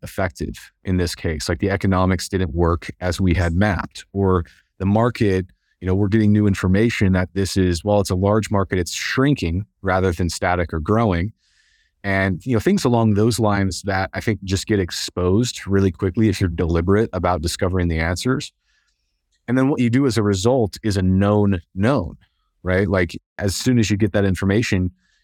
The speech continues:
you're able to kind of pivot some things in your plans. And if those things just don't fit,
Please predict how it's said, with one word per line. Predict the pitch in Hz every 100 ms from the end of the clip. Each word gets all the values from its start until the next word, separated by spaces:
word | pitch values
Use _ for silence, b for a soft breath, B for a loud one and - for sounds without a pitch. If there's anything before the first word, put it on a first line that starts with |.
| -
you're | 104
able | 107 101
to | - 92 92 92
kind | - 98
of | 82
pivot | - 107
some | - 104
things | - 104 101 92
in | 95
your | 87
plans. | - 101 110 123 151 - _ _ _ _ _ -
And | 98 95 92 92 90 - _ 110
if | 104
those | 104 110 107
things | - 107 90
just | 90 98 -
don't | 98 98 98
fit, | - 98 120